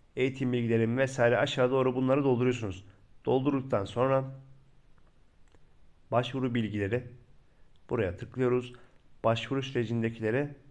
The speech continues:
tıklıyoruz. Şu an site yoğun olduğu için arkadaşlar ileriye atmıyor. Ee, siz bunu birkaç defa daha deneyin sürekli. Site,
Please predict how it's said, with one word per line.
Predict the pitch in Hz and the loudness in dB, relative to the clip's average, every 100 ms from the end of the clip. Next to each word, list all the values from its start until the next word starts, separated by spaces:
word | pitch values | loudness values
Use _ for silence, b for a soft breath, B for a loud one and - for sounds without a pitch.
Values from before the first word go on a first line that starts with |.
| - - - - | -20 -20 -20 -14
tıklıyoruz. | 120 - 123 123 123 123 - - _ _ b b b b b | -14 -4 0 0 -2 -6 -16 -20 _ _ b b b b b
Şu | - 147 | -6 0
an | 131 | 0
site | 131 - | -2 -2
yoğun | 135 127 127 | 2 4 2
olduğu | 127 127 | 0 -4
için | 127 117 | -4 -2
arkadaşlar | 113 107 107 - 127 | -2 -4 -4 -2 -2
ileriye | 131 113 117 123 | -2 -2 2 2
atmıyor. | - 123 107 95 90 - b b b b b b - | 0 -4 -4 -6 -6 -12 b b b b b b -16
Ee, | 123 98 95 | -6 -4 -4
siz | - 139 131 | -6 -4 0
bunu | 131 | 0
birkaç | 127 - 131 | 0 -4 -4
defa | 139 123 127 | -4 2 6
daha | 120 107 | 6 4
deneyin | 110 127 | 2 0
sürekli. | 127 135 131 - 139 139 B B - - | 0 -2 -4 -2 -4 -4 B B -20 -20
Site, | - - - | -18 -14 2